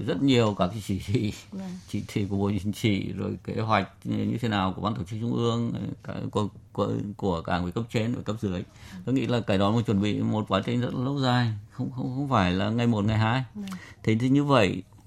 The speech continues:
Speaker 1: cái điều thứ nhất là anh triển khai các cái chỉ thị đó, các cái nhiệm vụ đó là có vẻ là có vấn đề.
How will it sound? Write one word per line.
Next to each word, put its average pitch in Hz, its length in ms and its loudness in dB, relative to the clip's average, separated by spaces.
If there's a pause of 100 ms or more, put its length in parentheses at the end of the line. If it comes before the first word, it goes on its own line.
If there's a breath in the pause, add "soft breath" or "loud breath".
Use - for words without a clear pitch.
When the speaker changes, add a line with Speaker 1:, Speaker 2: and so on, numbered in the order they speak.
(320)
Speaker 1:
cái 135 100 2
điều 127 140 6
thứ 117 100 2
nhất 120 280 2 (400 loud breath)
là 113 180 -2
anh 135 200 -2
triển 92 320 2
khai 117 340 -4 (100)
các 95 240 -4
cái 113 300 -4 (600 soft breath)
chỉ 98 140 0
thị 98 200 2
đó, 92 340 0 (440)
các 101 120 -4
cái 120 100 2
nhiệm 98 180 2
vụ 95 180 -2
đó 90 260 -4 (100)
là 113 160 -4
có 113 160 -4
vẻ 107 220 -2
là 110 100 -4
có - 160 -6
vấn 110 180 -4
đề. 123 140 -4